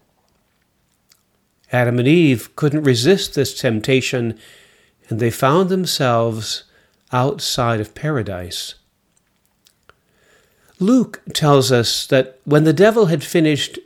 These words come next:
every test, he departed from him until an opportune time.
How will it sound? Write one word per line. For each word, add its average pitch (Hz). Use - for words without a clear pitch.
every 185
test, -
he 160
departed 135
from 107
him 92
until 131
an 120
opportune 110
time. 95